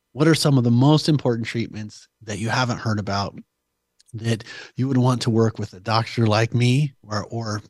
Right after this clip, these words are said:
come to the clinic and, and be able to, to experience some of the miracles that we see people, and putting yourself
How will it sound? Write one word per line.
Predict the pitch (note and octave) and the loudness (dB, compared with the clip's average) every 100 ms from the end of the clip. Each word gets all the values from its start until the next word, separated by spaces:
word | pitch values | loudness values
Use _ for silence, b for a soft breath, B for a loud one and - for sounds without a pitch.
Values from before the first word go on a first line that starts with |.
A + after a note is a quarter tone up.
| _ | _
come | - D#3 | -4 0
to | C#3+ | 2
the | C#3 B2+ | 2 0
clinic | - B2+ B2 A#2+ | -2 0 0 -2
and, | A2 G#2+ b b - | -6 -6 b b -18
and | A2 | -4
be | A#2+ | 0
able | C3+ | 2
to, | A2+ A2+ A#2+ | 2 2 0
to | - A#2+ | 0 -4
experience | G#2 - B2+ B2+ A#2+ | -4 -4 0 2 0
some | - B2 | 0 0
of | A#2+ | -2
the | A2+ | -4
miracles | A2+ A2+ G#2+ A2+ - | -6 -4 -2 -2 -4
that | G#2+ | -6
we | G#2+ | -6
see | G#2+ - G#2+ | -4 -2 -2
people, | - G#2 G#2 G2 G2 B B B _ | -2 -4 -2 -4 -6 B B B _
and | G2+ G#2 | -8 -8
putting | - D3 D#3 D#3+ | -2 2 6 6
yourself | C#3 B2 A2+ G#2 F2+ - | 4 2 -2 -2 -4 -8